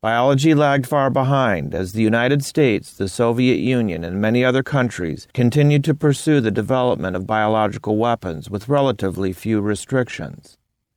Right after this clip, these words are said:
These efforts have not yielded much of military consequence because those who aspire to use bioweapons have not found ways to transmit and disperse germs rapidly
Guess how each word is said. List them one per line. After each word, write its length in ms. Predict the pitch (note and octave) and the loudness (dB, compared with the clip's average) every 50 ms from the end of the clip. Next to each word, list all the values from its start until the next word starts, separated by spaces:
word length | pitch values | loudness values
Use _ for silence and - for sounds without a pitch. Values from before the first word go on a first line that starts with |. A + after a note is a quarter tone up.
| _ _ _ _ - - - - - - | _ _ _ _ -20 -20 -20 -18 -6 -2
These 240 | - B2+ C#3 D#3 | 2 2 4 4
efforts 320 | F3 E3 D#3 E3 D#3+ C#3+ - | 4 2 2 2 0 0 0
have 160 | D#3 C3 B2+ | 0 0 2
not 240 | C3 C3+ D3 E3+ C3+ | 2 2 2 2 2
yielded 400 | F3+ F3+ E3+ D#3 C#3 B2 A2 G2+ | 4 4 4 4 2 2 2 2
much 260 | A2 A2+ A2 G#2+ - | 2 0 0 -2 -4
of 120 | A2+ G#2 | -4 -2
military 500 | A#2 B2+ B2 A#2+ A#2 G2+ - A2+ G2 F#2 | 0 0 2 0 0 0 0 0 0 0
consequence 880 | F#2+ - C#3 C#3 C3 B2+ A#2+ - F#2+ - - E2+ D2 - - - - - _ _ | -2 -2 0 0 0 0 -2 -4 -8 -8 -8 -10 -10 -10 -12 -16 -20 -20 _ _
because 260 | - A2+ B2 A2+ G#2+ A#2 | -4 -2 0 0 2 2
those 260 | C#3 D3 E3 F3 - | 2 2 2 2 2
who 140 | - G3 F#3+ | 4 4 4
aspire 460 | F3 D3 - - D#3+ D#3+ D#3+ D#3+ D3+ | 2 0 -2 0 2 4 4 4 6
to 60 | C#3+ | 4
use 360 | C#3 C#3 C#3+ D3 D3 C3 A#2 | 4 6 6 6 4 2 2
bioweapons 880 | - F#2+ F#2 F#2 F2+ F2 F#2 F2 E2 D2+ - F#2 E2 D2 G#1+ - - - _ _ | 0 -2 -2 -2 -2 -2 -4 -6 -6 -8 -8 -10 -10 -10 -10 -14 -16 -20 _ _
have 120 | - G2+ G2+ | -4 -2 0
not 260 | A2+ B2 C3 C#3+ D3 | 0 2 0 0 0
found 320 | - D#3+ D3+ D3+ D3 C#3+ | 0 2 2 4 4 4
ways 220 | C#3 C3+ C3 B2+ A#2+ | 4 4 2 2 0
to 120 | - B2+ | -2 -4
transmit 540 | - - C#3 B2+ B2 B2 A#2 A#2 B2+ B2+ A#2 | -2 0 2 2 2 0 0 0 0 2 2
and 140 | A#2 A#2 A2 | 2 2 0
disperse 560 | A2+ A2+ - - - C#3+ C3 B2 B2 A2+ - | 0 -2 -4 -4 -2 0 2 2 0 -2 -6
germs 400 | - - F2 F2 E2+ F2+ - - | -6 -6 -6 -4 -6 -6 -6 -2
rapidly 760 | A2 A2 A2 A2 A2 - G2+ D2+ - C2 B1 - - - | -2 0 0 0 -2 -4 -6 -6 -6 -8 -8 -10 -12 -14